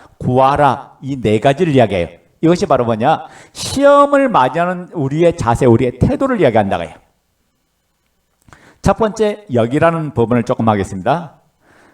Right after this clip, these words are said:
여러분, 이 여긴다는 말은 우리가 당하는 온갖 시험, 시련 속에서도 믿음의 성숙과 사-, 삶의 풍요와 승리를 가져오기 위해서는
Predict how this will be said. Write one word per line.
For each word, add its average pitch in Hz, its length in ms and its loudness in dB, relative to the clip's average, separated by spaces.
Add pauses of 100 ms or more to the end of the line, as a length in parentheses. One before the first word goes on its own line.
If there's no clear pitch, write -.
(180)
여러분, 185 360 0
이 185 180 -6
여긴다는 175 540 0
말은 110 500 -2 (840)
우리가 175 240 4
당하는 165 520 0
온갖 151 420 2
시험, 156 840 -2 (360)
시련 180 440 -2
속에서도 117 840 0 (360)
믿음의 175 480 2
성숙과 196 640 -2
사-, - 360 -16 (580)
삶의 226 560 0
풍요와 143 800 0 (540)
승리를 269 840 0
가져오기 156 540 2
위해서는 135 520 -2